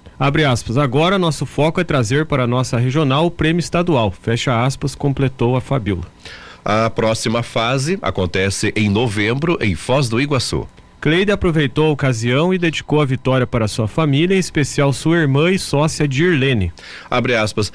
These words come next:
Speaker 2: "É uma grande alegria poder compartilhar vinte anos de história e nosso modelo de negócio com tantas pessoas.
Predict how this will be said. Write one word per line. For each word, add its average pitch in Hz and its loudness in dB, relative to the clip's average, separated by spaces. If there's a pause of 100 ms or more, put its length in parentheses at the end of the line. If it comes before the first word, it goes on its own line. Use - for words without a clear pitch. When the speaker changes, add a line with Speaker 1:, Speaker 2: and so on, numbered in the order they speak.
(140)
Speaker 2:
"É - 0
uma 127 2
grande 127 0
alegria 131 0
poder 95 -2
compartilhar 101 -2
vinte 110 -2
anos 98 0
de 78 -4
história 101 0 (220)
e - 0
nosso 175 2
modelo 170 0
de 156 0
negócio 139 0
com 104 0
tantas 190 0
pessoas. - -4